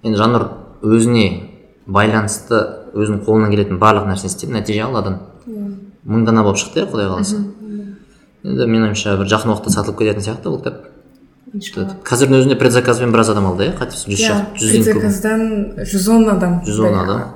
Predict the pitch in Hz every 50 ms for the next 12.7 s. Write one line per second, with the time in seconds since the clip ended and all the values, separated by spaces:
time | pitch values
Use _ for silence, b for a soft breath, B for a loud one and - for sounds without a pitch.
0 | - - - 180 180 170 170 175 170 165 170 170 - - - - - - 160 165
1 | 180 185 - 202 208 - - - 110 107 117 165 165 - - - 220 202 - 101
2 | 113 127 - - 208 196 202 202 202 202 196 190 190 214 214 202 208 196 196 202
3 | 196 - - - 190 185 190 185 180 180 175 175 180 190 185 - - 185 185 185
4 | 180 180 175 170 170 170 175 190 - - - 196 190 175 - - - 190 180 190
5 | 202 202 202 - - - - - - - - - 185 185 180 175 - - 165 226
6 | 214 220 233 226 220 214 208 202 - - - 233 262 269 254 220 196 - - 220
7 | 220 226 220 208 214 247 247 226 202 180 185 190 185 - - - 208 220 269 277
8 | 233 214 208 226 226 - 202 - - 233 240 226 220 - 202 202 208 208 202 180
9 | 185 180 175 - 147 - B B B B B B B B - - 196 196 233 233
10 | 226 240 226 214 220 208 202 190 185 175 180 175 180 180 185 190 196 208 254 247
11 | 214 214 208 196 190 180 175 180 180 175 180 175 - - 214 220 202 202 208 202
12 | - 226 208 - - 208 196 185 196 196 196 190 190 190